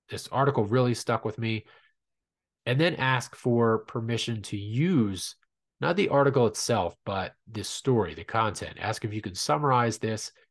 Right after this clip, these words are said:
idea and use it inside of a book you're writing. So then give them a little bit more context about the book and about you. Uh, "My name is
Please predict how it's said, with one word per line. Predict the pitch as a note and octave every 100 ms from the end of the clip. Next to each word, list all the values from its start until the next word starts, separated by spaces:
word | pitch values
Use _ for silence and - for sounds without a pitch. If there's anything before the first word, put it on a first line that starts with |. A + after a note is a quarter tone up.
| -
idea | F#2 F2 B2+ B2 G#2 F#2+ - _ _ -
and | A2
use | A#2+ D3+ D#3
it | C#3
inside | A2+ - G#2+ G#2+
of | G2+
a |
book | D#2+ F#2 -
you're | F#2
writing. | E2+ E2 C#2+ - _ _ _ _ _ _ -
So | B2+
then | A2+ G#2+
give | D#3+
them | E3+ D3+
a |
little | C3+ C3
bit | A#2 G#2+
more | A2
context | - A2 G2 G2+ - -
about | - F#2 -
the | F#2
book | - - - _ _ _ -
and | B2
about | C#3 B2
you. | D#3 F3+ - - _ _ _
Uh, | - F#2
"My | F#2+ G#2+ A#2
name | A2 G#2+ G#2 G2
is | G2 F#2+ F#2 -